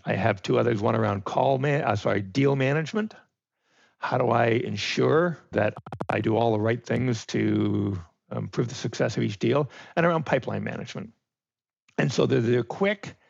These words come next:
checklists to look at where I am,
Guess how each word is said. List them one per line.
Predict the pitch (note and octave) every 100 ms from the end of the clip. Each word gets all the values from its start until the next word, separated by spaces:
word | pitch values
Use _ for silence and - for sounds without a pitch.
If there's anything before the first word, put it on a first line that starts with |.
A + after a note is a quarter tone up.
| _ _ _ _ _ _ _
checklists | - - E3+ - D3+ E3+ - - -
to | -
look | A#2+ C3 B2+
at | - -
where | A2+ C3+ E3+
I | F#3
am, | D3+ D#3+ A3+ A3+